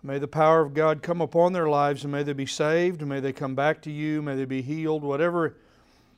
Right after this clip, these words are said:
may they be able to do their ministry, carry out their work, whatever it is. We,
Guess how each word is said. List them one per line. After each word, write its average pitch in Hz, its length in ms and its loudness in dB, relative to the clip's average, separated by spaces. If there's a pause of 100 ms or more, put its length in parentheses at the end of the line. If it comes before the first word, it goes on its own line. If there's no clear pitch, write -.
(120)
may 135 200 -6
they 147 120 -2
be 151 120 0
able 160 180 2
to 160 80 -2
do 165 160 -2
their 160 140 0
ministry, 160 760 -2
carry 165 380 0
out 151 160 -2
their 143 120 -4
work, 131 380 -4
whatever 151 360 0
it 139 100 -4
is. 123 340 -6
We, 135 200 -8